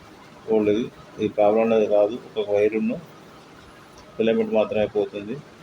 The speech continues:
ఐరన్ బాగా హీట్ అవుతుంది. మనం దానికి స్విచ్లు కంట్రోల్లో పెట్టుకొని బంద్ చేసుకోవాలి, లేకుంటే బట్టలు కాలిపోయే అవకాశం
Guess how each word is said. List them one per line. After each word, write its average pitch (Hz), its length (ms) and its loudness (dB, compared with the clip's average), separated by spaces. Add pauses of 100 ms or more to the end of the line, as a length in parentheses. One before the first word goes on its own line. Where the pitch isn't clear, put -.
(3000)
ఐరన్ 120 280 2
బాగా 110 200 4
హీట్ 110 180 -2
అవుతుంది. 101 300 -6 (720)
మనం 101 260 -6
దానికి 104 200 -2
స్విచ్లు - 360 -6 (120)
కంట్రోల్లో 110 440 2
పెట్టుకొని 107 360 -2
బంద్ 101 180 0
చేసుకోవాలి, 101 460 -4 (1160)
లేకుంటే 110 280 0 (100)
బట్టలు 107 360 0
కాలిపోయే 104 440 2 (1900)
అవకాశం 107 420 0